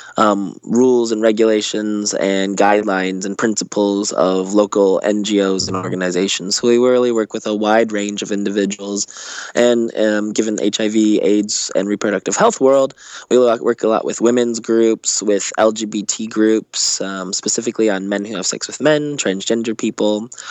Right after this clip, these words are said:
We work with pe-, people who inject drugs, as well as sex workers and other people living with H I V. So it's a wide swath of people, government officials, N G O leaders, et cetera, et cetera. But basically that's, uh, the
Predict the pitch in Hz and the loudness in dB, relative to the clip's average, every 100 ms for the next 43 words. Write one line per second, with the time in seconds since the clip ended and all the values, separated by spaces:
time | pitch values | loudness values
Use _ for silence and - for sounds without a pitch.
0 | - - 127 120 120 - 135 - 127 120 | -14 0 4 4 2 -2 -4 -2 -2 0
1 | 117 110 101 92 - - 117 117 117 113 | 0 0 0 -4 -6 0 4 4 2 -2
2 | 110 - - - 101 104 98 95 92 92 | -6 -8 -4 0 0 0 -2 -2 -2 -2
3 | 92 107 - - 117 113 113 110 104 78 | -2 -4 -4 -4 -4 -2 -2 -2 -2 -4
4 | 101 101 95 95 98 98 98 95 _ - | -2 -4 0 0 2 0 -2 -4 _ -20
5 | _ 131 110 104 101 98 95 95 - 90 | _ 0 4 4 2 -2 -4 -4 -2 -4
6 | 92 82 120 - 113 117 113 - - - | -4 -6 -4 0 2 4 0 -6 -20 -16
7 | - - 139 165 165 175 175 - 143 139 | -10 0 2 4 4 2 0 2 2 2
8 | 127 - 139 147 151 131 - - - - | -4 -2 2 4 2 0 -8 -20 -6 0
9 | 127 139 131 - 120 - 120 120 120 120 | 2 2 -2 -2 -2 0 0 2 0 -2
10 | 117 120 117 110 110 117 113 110 - - | -2 0 2 2 0 -2 -6 -4 -4 -2
11 | 110 104 - 104 107 98 92 - - - | 0 0 -2 -4 -2 0 0 -2 -14 -16
12 | - - - 143 151 170 156 143 - - | -16 -18 -2 0 2 2 4 2 0 -4
13 | 95 120 120 117 110 - 110 | 0 2 2 0 -2 -2 -2